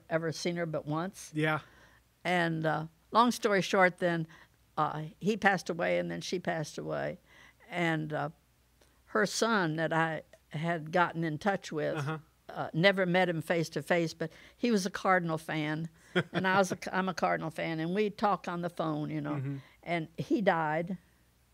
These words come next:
Speaker 1: Okay, so then his wife was at the grocery store one day and stopped this lady, Mickey Vandenheed,
Speaker 2: Mm-hmm.
Speaker 1: and said, "Have you heard anything from Charlotte?"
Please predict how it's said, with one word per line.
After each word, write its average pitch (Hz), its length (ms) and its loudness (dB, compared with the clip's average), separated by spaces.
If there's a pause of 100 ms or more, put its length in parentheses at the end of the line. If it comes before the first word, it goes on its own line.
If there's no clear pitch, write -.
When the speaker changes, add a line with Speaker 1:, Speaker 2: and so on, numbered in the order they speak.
(480)
Speaker 1:
Okay, 151 320 -4
so 151 380 -6 (800)
then 196 260 2 (360)
his - 260 -2
wife 190 540 2 (880)
was 202 140 0
at 311 100 2
the - 100 -2
grocery 202 440 2
store 160 340 0
one 160 180 0
day 160 380 0 (1300)
and 185 200 0
stopped - 380 2
this 180 260 -4
lady, 165 320 2
Mickey 180 360 0
Vandenheed, 165 880 0
Speaker 2:
Mm-hmm. 156 360 -2
Speaker 1:
and 170 140 -2
said, 170 240 -4
"Have 202 200 4
you 208 80 2
heard 240 200 4
anything 247 440 0
from 226 160 -4
Charlotte?" 247 600 -2